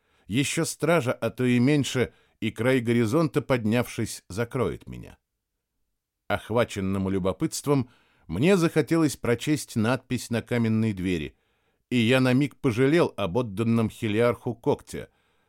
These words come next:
но тут же вспомнил, как осматривал Деклана в тёмной хижине. Подойдя ближе, я устремил взгляд на надпись и без труда прочёл:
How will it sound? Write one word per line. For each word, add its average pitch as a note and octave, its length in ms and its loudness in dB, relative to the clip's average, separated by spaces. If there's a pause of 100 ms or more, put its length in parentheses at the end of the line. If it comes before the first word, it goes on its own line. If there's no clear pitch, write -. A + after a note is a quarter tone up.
но C3+ 180 0
тут F#3+ 220 -2
же C3+ 120 2
вспомнил, D#3 600 2 (300)
как B2 220 -2
осматривал B2+ 600 0
Деклана B2 560 0
в - 80 -10
тёмной G#2+ 380 -2
хижине. C2+ 520 -12 (680)
Подойдя F2+ 420 0
ближе, G2+ 460 -4 (400)
я C3 220 2
устремил D#3 500 2
взгляд B2 480 0
на G#2+ 140 -2
надпись B2+ 640 -4
и B2+ 120 0
без A2 260 -4
труда F#2 380 -2
прочёл: A1+ 560 -12